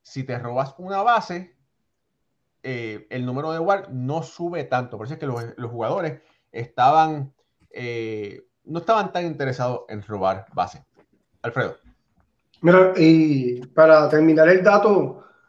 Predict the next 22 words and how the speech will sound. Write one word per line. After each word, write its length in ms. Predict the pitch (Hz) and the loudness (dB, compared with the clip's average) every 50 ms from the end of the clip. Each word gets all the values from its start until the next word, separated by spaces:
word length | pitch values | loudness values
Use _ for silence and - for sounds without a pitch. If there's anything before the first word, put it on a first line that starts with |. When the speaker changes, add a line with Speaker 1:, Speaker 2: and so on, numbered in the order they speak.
| _ _ - | _ _ -2
Speaker 2:
histórico, 840 | 185 180 180 - 214 214 196 180 160 135 - 131 - - - - _ _ _ | -2 -2 0 4 4 6 6 6 4 2 -2 -6 -6 -6 -14 -20 _ _ _
eh, 640 | - 143 139 139 131 127 127 120 117 113 120 - - - | -10 -8 -6 -6 -6 -6 -8 -10 -10 -12 -16 -18 -18 -16
lo 260 | 151 143 135 139 135 | -14 -8 -4 -4 -2
que 140 | 135 143 127 | -2 -2 -2
quería 320 | 135 135 127 131 131 135 139 | 0 0 0 2 2 2 4
decir 300 | 151 165 156 - 185 180 | 4 2 4 6 8 8
al 100 | 180 180 | 8 8
principio, 720 | 175 175 160 139 170 196 175 175 143 139 123 - - - _ _ _ _ _ _ _ _ - | 8 6 6 8 6 4 6 4 4 4 4 0 -4 -14 _ _ _ _ _ _ _ _ -8
Billy 320 | 127 135 165 180 214 202 | 2 4 6 6 8 6
Hamilton 500 | 190 208 214 208 196 180 - 175 156 151 | 8 8 6 6 4 4 4 4 4 4
de 140 | 143 143 127 | 4 2 2
Cincinnati, 680 | 123 151 143 - 151 143 151 170 160 160 131 123 123 - _ _ _ - | 2 0 -2 0 0 2 2 2 2 0 -4 -6 -8 -14 _ _ _ -10
hace 220 | 139 135 - 170 | -10 -6 -4 -4
Speaker 1:
Billy 120 | 147 107 160 | -2 0 0
Speaker 2:
diez 100 | 175 185 107 - | 0 0 0 0
Speaker 1:
Hamilton. 80 | 170 | 0
Speaker 2:
años, 420 | 180 175 165 156 143 135 135 143 - _ _ _ _ _ _ _ _ _ _ _ _ _ _ | 0 2 2 0 0 -2 -4 -10 -16 _ _ _ _ _ _ _ _ _ _ _ _ _ _
sí, 240 | _ - 147 143 147 | _ -6 -4 -2 -2
ese 300 | 151 156 135 139 - 170 | 0 -2 -2 -2 -4 -2
es 60 | 165 | 0
el 60 | 165 | 0
nombre, 460 | 165 165 165 151 135 123 120 - - | 2 2 0 0 -2 -4 -6 -10 -14